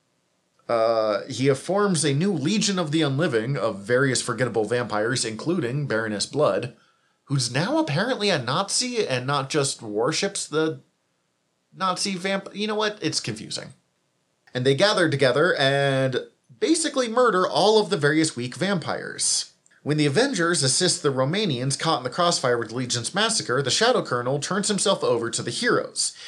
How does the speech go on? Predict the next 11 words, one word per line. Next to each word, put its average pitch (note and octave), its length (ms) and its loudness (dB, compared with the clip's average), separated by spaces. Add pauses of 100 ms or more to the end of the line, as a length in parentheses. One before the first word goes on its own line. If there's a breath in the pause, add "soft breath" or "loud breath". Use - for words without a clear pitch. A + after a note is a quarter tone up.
(160 loud breath)
He's C3+ 180 -2
taken D3 360 2
to C#3+ 140 0
Avengers G#2+ 400 -2
Mountain, C3 600 -2
where A#2+ 160 0
his A2+ 140 0
associate, C3 680 0
the A#2 80 2
Hellhound D3+ 500 2
Sarge, D3 800 2